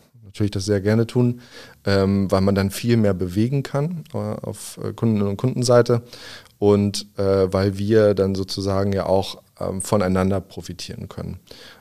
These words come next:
Und natürlich ist es trotzdem so, dass, äh, die Geschäftsleitung unseres Unternehmens jederzeit auch ansprechbar ist und dass wir natürlich auch,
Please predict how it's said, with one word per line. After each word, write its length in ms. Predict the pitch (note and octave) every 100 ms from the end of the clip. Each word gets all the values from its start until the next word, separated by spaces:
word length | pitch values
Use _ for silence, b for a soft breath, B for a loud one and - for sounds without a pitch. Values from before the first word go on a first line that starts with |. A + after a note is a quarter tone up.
| _
Und 520 | F#2+ F#2 F2+ F2+ - G2
natürlich 460 | F#2+ - A#2+ A2
ist 100 | G#2
es 120 | F#2+
trotzdem 500 | - A2 A2+ - G#2+
so, 480 | F#2+ G2 G2 G2 G2 -
dass, 420 | F#2+ F#2 - -
äh, 180 | - F2+
die 120 | F#2
Geschäftsleitung 800 | F#2+ - G2+ - - F#2+ G2 G2
unseres 280 | G2 G2 F#2+
Unternehmens 380 | F#2+ F2+ F#2 G2+
jederzeit 380 | F#2+ G2 F#2+
auch 100 | F2+
ansprechbar 640 | E2+ A2 - D#2 - - -
ist 180 | - -
und 240 | F2+ F2+
dass 160 | F2 -
wir 80 |
natürlich 460 | F#2 F2 G#2 F#2+ -
auch, 300 | - -